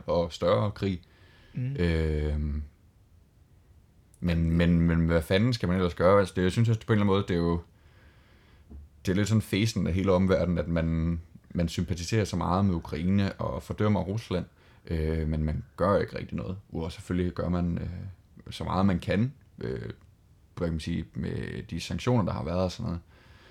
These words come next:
Speaker 2: Ja, og
Speaker 1: Øhm,
Speaker 2: nødhjælp,
Speaker 1: ja.
Speaker 2: altså, gør jo sådan en kæmpe
Speaker 1: Ja,
Speaker 2: forskel.
Speaker 1: helt klart. Men, men på en eller anden måde, så føler man også stadig, at, at man efterlader dem lidt i stikken.
Speaker 2: Ja.
Speaker 1: Men,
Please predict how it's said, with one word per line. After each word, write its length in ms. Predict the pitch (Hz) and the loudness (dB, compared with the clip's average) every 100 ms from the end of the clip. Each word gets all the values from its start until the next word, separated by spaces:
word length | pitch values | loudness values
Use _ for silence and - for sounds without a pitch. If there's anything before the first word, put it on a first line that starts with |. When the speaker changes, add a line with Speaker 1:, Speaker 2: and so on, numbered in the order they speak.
| - 110 | -12 -6
Speaker 2:
Ja, 220 | 101 82 | -2 2
og 80 | 78 | 2
Speaker 1:
Øhm, 80 | 78 | 2
Speaker 2:
nødhjælp, 560 | 135 156 127 123 - | 2 4 2 0 0
Speaker 1:
ja. 60 | - | 2
Speaker 2:
altså, 180 | 127 117 | 2 0
gør 140 | 123 | -2
jo 160 | 120 120 | -2 -2
sådan 200 | 120 127 | -6 -8
en 220 | 120 - - | -10 -14 -2
kæmpe 160 | - | 0
Speaker 1:
Ja, 60 | - | 2
Speaker 2:
forskel. 420 | - 123 - 110 - - | 0 -6 -6 -10 -10 -6
Speaker 1:
helt 240 | 123 113 | -2 0
klart. 320 | - 85 80 - - - - | 0 -2 -2 -8 -20 -20 -6
Men, 400 | 90 87 82 80 | 2 2 4 2
men 180 | 80 80 | 2 0
på 100 | 82 | 2
en 40 | |
eller 100 | 117 | 4
anden 140 | 98 85 | 4 2
måde, 100 | 80 | 0
så 120 | - | -2
føler 220 | 95 92 | 0 0
man 120 | 78 | 0
også 140 | 78 85 | -2 -4
stadig, 260 | 85 80 | -4 -6
at, 80 | 73 - | -6 -8
at 220 | - - - _ _ _ - - _ _ - | -12 -12 -20 _ _ _ -20 -20 _ _ -12
man 140 | 55 | -6
efterlader 360 | 87 - 76 - | -6 -6 -6 -6
dem 120 | - | -6
lidt 140 | 65 | -8
i 20 | |
stikken. 380 | - - 67 87 - _ _ - _ _ - _ - - - - | -10 -12 -8 -8 -10 _ _ -20 _ _ -20 _ -20 -20 -14 -6
Speaker 2:
Ja. 200 | 117 117 - | -4 -4 -4
Speaker 1:
Men, 440 | 87 85 80 78 | -2 0 0 0